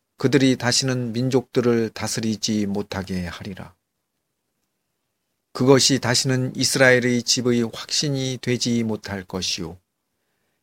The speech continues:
이스라엘의 집이 그들을 바라볼 때에 그것이 그들의 불법을 기억나게 하거니와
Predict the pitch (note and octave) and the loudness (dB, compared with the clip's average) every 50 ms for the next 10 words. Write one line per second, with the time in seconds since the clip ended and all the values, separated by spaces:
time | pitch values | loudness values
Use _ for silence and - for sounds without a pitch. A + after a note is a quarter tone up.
0 | _ - B2 A#2 - - C#3 C3 B2+ B2 B2 B2 A#2+ B2 A#2+ A#2 A2 - - - | _ -2 0 2 4 6 6 6 6 6 4 4 2 0 -2 -2 -4 -4 -4 -4
1 | A#2+ A2 A#2 A#2 A2 A2 G#2+ - - - C3 C3 C#3+ C3 C3+ C3 C3 B2+ - A#2 | -2 -2 -2 -2 -2 -4 -6 -6 -2 0 2 4 4 6 4 4 2 0 -2 -2
2 | A#2 B2+ B2 A#2 B2 A#2+ A#2 A2 - A#2+ A2+ A2 G#2+ G#2+ G#2 G2+ F#2+ F#2+ F#2 _ | 0 0 0 0 0 -2 -2 -2 -2 -2 0 0 0 0 -2 -4 -4 -8 -10 _
3 | _ _ _ _ _ _ _ _ _ - - B2 C3+ C#3 C3 - - C3+ B2 - | _ _ _ _ _ _ _ _ _ -2 2 6 6 6 6 4 2 0 -2 -2
4 | - C3 B2+ D3 C#3+ C#3 C3 B2+ B2 - B2+ B2+ B2 - - B2 A#2 A#2+ A#2+ A#2 | 0 0 2 4 4 4 2 0 0 -2 -2 -2 0 4 6 6 6 6 4 0
5 | A2+ A2 - - B2 A#2 A2+ A2+ A2 A2 G#2+ G#2 G2 G#2 G2 F#2 - - - A#2 | 0 -2 -4 -2 0 0 2 0 0 0 -2 -2 -2 -4 -4 -6 -8 -8 -8 -6
6 | G#2 F#2+ F#2 F2+ F2+ E2+ E2 E2+ | -6 -6 -6 -8 -10 -12 -12 -14